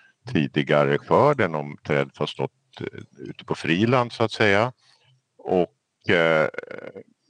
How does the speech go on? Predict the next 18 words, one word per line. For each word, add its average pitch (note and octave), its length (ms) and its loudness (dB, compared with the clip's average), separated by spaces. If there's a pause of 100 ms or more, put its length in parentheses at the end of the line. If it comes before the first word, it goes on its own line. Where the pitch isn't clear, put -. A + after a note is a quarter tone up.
(1400)
ehm, E2+ 360 -2 (560)
man F#2+ 120 4
f-, - 400 -4
alla F#2+ 240 6
frukter G2 640 -2
blir E2+ 180 0
solbelysta, F#2+ 1500 -2
de F2+ 140 -2
får D#2+ 160 0
vacker F2 500 -2 (160)
färg, A#2+ 540 2
eh, - 1080 -4
det E2 40 0
är E2+ 80 4
lättare F2 380 0
att E2+ 80 -4
plocka - 640 -2
frukten G2 880 -4